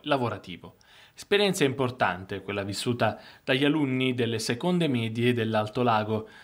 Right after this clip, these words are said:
che hanno avuto la possibilità di partecipare al campus orientativo dell'Istituto Marco Polo di Colico. Nata da fondi messi a disposizione dal Ministero nell'ambito della strategia Aree Interne,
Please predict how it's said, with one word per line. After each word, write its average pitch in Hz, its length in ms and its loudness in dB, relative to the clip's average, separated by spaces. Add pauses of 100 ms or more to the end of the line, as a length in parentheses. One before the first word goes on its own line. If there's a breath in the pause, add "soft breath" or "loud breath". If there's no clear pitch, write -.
(140)
che - 100 -6
hanno 104 140 -2
avuto 117 240 0
la 98 100 0
possibilità 123 600 0
di 117 100 0
partecipare 113 840 0 (180 loud breath)
al 110 160 0
campus 127 560 0
orientativo 131 800 2
dell'Istituto 113 640 0
Marco 123 500 2
Polo 110 320 2
di 120 140 -2
Colico. 107 600 0 (500 soft breath)
Nata 120 440 0
da 110 120 -2
fondi 123 480 0
messi 117 340 -2
a 117 40 -2
disposizione 110 600 -4
dal 113 160 0
Ministero 113 460 -2
nell'ambito 113 520 2
della 101 200 0
strategia 110 760 0
Aree 110 460 -2
Interne, 120 680 0